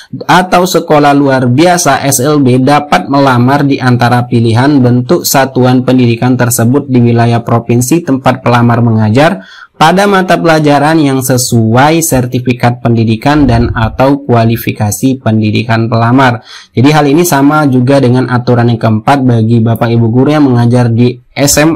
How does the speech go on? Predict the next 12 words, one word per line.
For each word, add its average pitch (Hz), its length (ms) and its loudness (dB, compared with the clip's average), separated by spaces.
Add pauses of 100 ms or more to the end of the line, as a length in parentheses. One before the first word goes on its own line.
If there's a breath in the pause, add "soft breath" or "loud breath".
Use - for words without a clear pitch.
A, 127 240 0
S 123 240 -2
M 143 80 0
K, 120 80 -4
atau - 320 -2
S 113 320 -6
L 143 160 0
B 120 160 0
itu 156 160 -2
dapat 127 320 0
juga 127 240 0
melamar 131 640 0